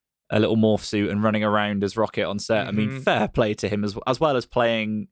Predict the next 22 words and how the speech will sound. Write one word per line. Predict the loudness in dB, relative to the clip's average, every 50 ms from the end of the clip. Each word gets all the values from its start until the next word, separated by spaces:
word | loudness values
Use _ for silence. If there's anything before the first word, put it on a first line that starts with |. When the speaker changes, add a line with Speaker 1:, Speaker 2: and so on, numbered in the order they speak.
| _ -10
Speaker 1:
a, | -10 -8 -8
a, | -10 -10 -6 -6
a | -4
very | 0 2 2 2 2 0
funny | 0 0 0 2 2 0 0 -2
side | -4 -4 -2 -2 -2 -2 -4
character | -4 -4 -4 -4 -6 -8 -10
that | -10 -10 -12 _ _ -8
gets | -8 -8 -6 -4
more | -2 -2 -2 -2
to | -4 -4
do | -2 -2 -2
later. | 0 -2 -2 -4 -4 -6 -8 -8 _ _ _ _ -8
Speaker 2:
Yeah, | -4 -2 0 0 0 -4
he | -6 -8 -10 -8 -6 -6
d-, | -6 -6 -6 -8 _ _
he | _ -10 -8 -4
doesn't | -4 -2 -4 -2 -4
get | -4 -4
enough | -4 -4 -6 -8 -8
credit | -10 -6 -4 -2 -2 -2 -4 -8 -12 _ _ _
for | -12 -8 -6 -6 -6 -6 -6 -8 -8 -12 -12